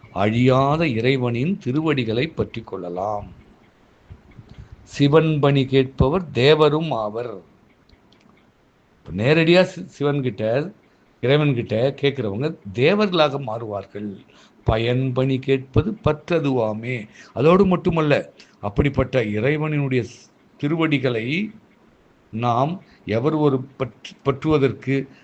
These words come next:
சிவனிடத்தில் சென்று என்ன சொல்றார்? "எனக்கு பணி வேண்டும்." எப்படி உங்களுக்கெல்லாம் காத்தல், படைத்தல், அழித்தல் என்ற பணியை கொடுத்தீர்களோ, கேட்டார்களோ,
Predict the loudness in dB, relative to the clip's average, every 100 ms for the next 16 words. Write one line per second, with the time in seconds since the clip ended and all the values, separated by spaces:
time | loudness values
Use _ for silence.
0 | _ -8 -2 0 2 2 2 -2 -2 0
1 | 0 0 0 2 0 -2 -6 -20 _ _
2 | _ _ _ -2 0 0 2 2 2 0
3 | 0 0 -2 -2 2 2 2 2 2 0
4 | -2 -6 -12 _ _ _ _ -8 -4 2
5 | 2 4 2 2 4 2 -2 -20 _ _
6 | _ _ 0 0 2 2 2 -6 _ _
7 | _ -8 -2 2 2 2 0 2 0 0
8 | -2 0 0 0 0 0 0 -2 -4 -2
9 | -2 0 -2 0 0 2 2 2